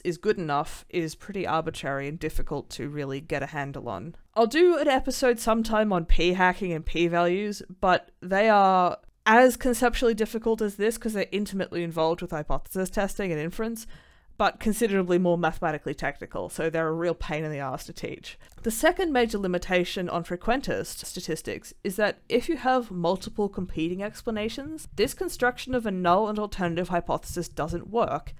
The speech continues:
You're restricted to just two. More on that in a second.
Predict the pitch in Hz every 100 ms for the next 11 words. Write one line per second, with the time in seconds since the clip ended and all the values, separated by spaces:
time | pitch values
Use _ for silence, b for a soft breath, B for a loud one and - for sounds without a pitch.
0 | b 202 208 208 214 277 285 277 254 240
1 | 220 220 220 - 277 185 - 175 - b
2 | b b - 196 208 180 170 - 151 -
3 | - - - - 190